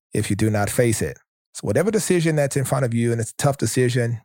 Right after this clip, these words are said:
putting it off and saying, "Let's get around to it next week or next month," it's not going to make it go away.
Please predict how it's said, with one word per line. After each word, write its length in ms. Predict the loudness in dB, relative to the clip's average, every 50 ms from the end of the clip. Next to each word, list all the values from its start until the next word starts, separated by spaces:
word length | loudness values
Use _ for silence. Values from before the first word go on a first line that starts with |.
| -2
putting 180 | -2 0 2 2
it 80 | 2 2
off 380 | 2 2 2 2 0 -2 -6
and 120 | -10 -8 -4
saying, 220 | -2 -2 0 0
"Let's 160 | -2 -2 -2
get 140 | -2 0 0
around 260 | 0 0 0 -2 -2
to 120 | 0 0 0
it 40 |
next 240 | 0 0 -4 -4 -2
week 260 | 0 0 0 0 0
or 60 | 0 -2
next 220 | -2 -2 -2 0
month," 280 | 0 2 2 0 -2 -4
it's 120 | -8 -4
not 180 | -2 -2 0 0
going 140 | 0 0
to 60 | 0 0
make 260 | 0 0 0 0 -2
it 100 | -4 -4
go 140 | 0 0 0
away. 480 | 2 2 2 2 2 2 2 0 -4